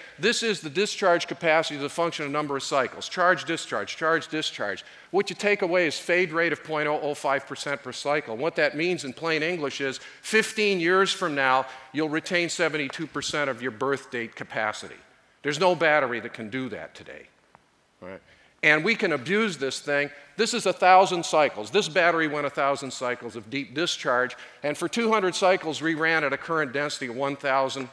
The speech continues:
milliamps per square centimeter. For reference, that's thirty percent more intense than the current density in a modern aluminum smelter. And do you think we destroyed the battery?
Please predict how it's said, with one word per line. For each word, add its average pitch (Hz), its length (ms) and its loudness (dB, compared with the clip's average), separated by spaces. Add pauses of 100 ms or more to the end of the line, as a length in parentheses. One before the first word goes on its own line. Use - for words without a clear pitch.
(280)
milliamps 135 520 -4
per 123 100 -10
square 135 280 -4
centimeter. 120 580 -2
For - 280 -4
reference, 170 440 2
that's 151 240 0
thirty 175 280 0
percent 151 460 -4
more 139 260 -2
intense 147 480 -6
than 127 180 -6
the 117 60 -6
current 139 360 -6
density 123 420 -4 (260)
in 143 140 -2
a 135 60 0
modern 131 360 2
aluminum 127 420 -2
smelter. 95 560 -8 (400)
And 123 80 -6
do 127 60 -6
you 135 80 0
think 170 240 -2
we 151 80 -4
destroyed 151 460 0
the 135 80 -4
battery? 165 480 4